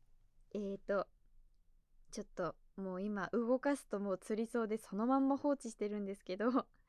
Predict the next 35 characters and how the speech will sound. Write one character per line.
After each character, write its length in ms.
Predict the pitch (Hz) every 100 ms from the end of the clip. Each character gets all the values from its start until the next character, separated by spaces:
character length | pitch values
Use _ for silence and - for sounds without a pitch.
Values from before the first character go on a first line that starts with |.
| -
<laughs> 440 | - - - -
や 160 | 233 220
ば 180 | 220 247
い 80 | 233
の 140 | 208
で、 260 | 185 156 - -
ち 80 | - 185
ょ 20 |
っ 20 |
と 80 | - 196
今 60 |
日 120 | 190 180
は 100 | - 196
抜 180 | 190 190
い 40 |
て 140 | -
い 100 | 185
こ 200 | - 196
う 60 | 190
と 140 | -
思 240 | 185 180 180
い 120 | 180
ま 220 | 185 214
す。 200 | 226 - _ _ - -
ご 80 | 190
め 100 | 190
ん 60 | 190
な 140 | 214
さ 160 | 214 214
い。 80 | - - _ _ _ _ _ - - - - - - - - - - _ -
ほ-、 160 | - - _ _ _ _ _ _ _ _ _ _ _ _ _ _ -
え、 100 | 285
待 180 | 294 302
っ 40 |
て、 100 | -